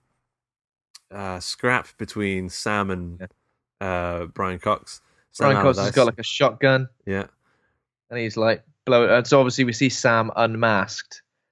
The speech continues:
Speaker 2: as this evil pumpkin-headed monster child.
Speaker 1: Yeah. I mean, before that, I think he cuts off his hand. Well, he shoots him, doesn't he, in the head? Or
Speaker 2: Yeah.
Speaker 1: something, and then he cuts off his hand and all this stuff. And the hand starts moving on its own. So that's the first time we think, "Oh, Sam's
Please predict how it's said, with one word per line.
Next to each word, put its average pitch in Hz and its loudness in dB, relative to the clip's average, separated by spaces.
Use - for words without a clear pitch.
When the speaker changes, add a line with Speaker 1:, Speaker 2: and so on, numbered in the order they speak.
Speaker 2:
as 101 -8
this 104 -6
evil 104 -2
pumpkin-headed 101 0
monster 107 0
child. 92 0
Speaker 1:
Yeah. 101 -2
I 107 -12
mean, 131 -4
before 127 -4
that, 113 2
I 107 2
think 107 -8
he 101 -10
cuts - -8
off 98 -4
his 92 -8
hand. 90 -6
Well, 117 -2
he 123 2
shoots 180 -2
him, 107 -4
doesn't 117 0
he, 98 -2
in 92 -4
the 87 -6
head? 98 -6
Or 95 -4
Speaker 2:
Yeah. 104 4
Speaker 1:
something, 95 -4
and 98 -6
then 101 -6
he 98 0
cuts - -6
off 95 -8
his - -20
hand 95 -4
and 90 -6
all 90 -4
this 90 -10
stuff. 92 -6
And 101 -12
the 92 -2
hand 104 -2
starts 92 -2
moving 101 0
on 92 -2
its - -10
own. 95 -2
So 113 -4
that's 110 -6
the - -18
first 117 -4
time 104 -4
we 98 -6
think, 98 -8
"Oh, 110 -2
Sam's 98 -8